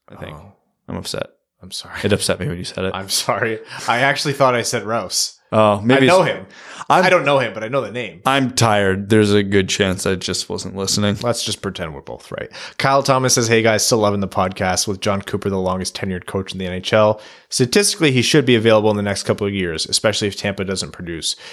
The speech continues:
Speaker 2: What's your thoughts on him being a target for Yzerman, and how could he help Detroit? Second question, Larkin and the Wings' fourth overall draft pick for first overall. God, no."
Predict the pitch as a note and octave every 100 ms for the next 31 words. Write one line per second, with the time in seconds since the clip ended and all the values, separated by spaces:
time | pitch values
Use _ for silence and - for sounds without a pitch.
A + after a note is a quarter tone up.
0 | - - - C#3+ B2+ A#2+ A#2+ A2+ A2 A2
1 | G#2+ G2 G#2 G#2 G2 G2 F#2 F#2 F#2+ F#2
2 | - G#2 F#2+ G2 F#2+ F#2+ G2+ F#2 F2+ -
3 | F2+ - D#2 - - - - - C3+ C3+
4 | B2+ A#2+ A2+ A#2+ A#2 - A2 A2+ A#2+ A2+
5 | G#2+ G2 G#2+ G#2+ - G#2+ G2 G2+ G2 F#2+
6 | F#2 F2+ - F2+ - E2+ F2 E2+ F2 E2
7 | C#2+ - D2+ D2 C#2 C#2+ D2